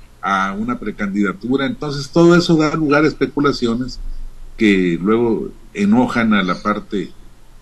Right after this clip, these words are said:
eh, oficial de, de la política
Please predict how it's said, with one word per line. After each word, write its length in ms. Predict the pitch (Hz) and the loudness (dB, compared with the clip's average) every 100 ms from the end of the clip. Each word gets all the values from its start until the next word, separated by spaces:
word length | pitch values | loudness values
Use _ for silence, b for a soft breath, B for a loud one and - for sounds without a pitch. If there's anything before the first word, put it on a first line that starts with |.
| - - | -20 -12
eh, 560 | 90 82 80 76 71 - - - - | -6 -4 -4 -6 -10 -14 -20 -20 -4
oficial 680 | 95 92 - - 110 120 107 | 0 0 2 4 6 6 6
de, 220 | 107 87 | 6 4
de 160 | 90 | 0
la 140 | 90 90 | -2 0
política 580 | 123 123 110 123 131 | 2 2 2 -4 -4